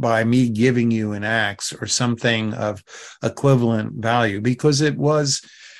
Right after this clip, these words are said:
inconceivable to Adam Smith and to other economists of the time that there could possibly have been another system.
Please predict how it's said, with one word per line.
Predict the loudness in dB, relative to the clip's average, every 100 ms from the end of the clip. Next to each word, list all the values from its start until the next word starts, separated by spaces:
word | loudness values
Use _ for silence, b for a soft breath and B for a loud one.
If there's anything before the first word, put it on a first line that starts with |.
| B B _ 0
inconceivable | 4 4 4 2 2 6 6 6 4 2 -2 -8 -12 _
to | -2
Adam | 2 4 4 4
Smith | 2 2 2 4 2 -2 -20 -20 _ _ -4
and | 0 2 4 2 0
to | -2 -2 -2 0 0 -2 -4 -4
other | -4 -2 -2
economists | -2 -6 -4 -4 -4 -4
of | -2
the | -4
time | -2 -2 0 0 -2 -6 B B B
that | 2 2 4
there | 2 0
could | 0 0 0
possibly | -4 2 2 0 -4 -2 0
have | -2 -2
been | 0 0 0
another | -2 -2 -2 -2 -2
system. | -4 -2 -4 -6 -8 -10 -10 -12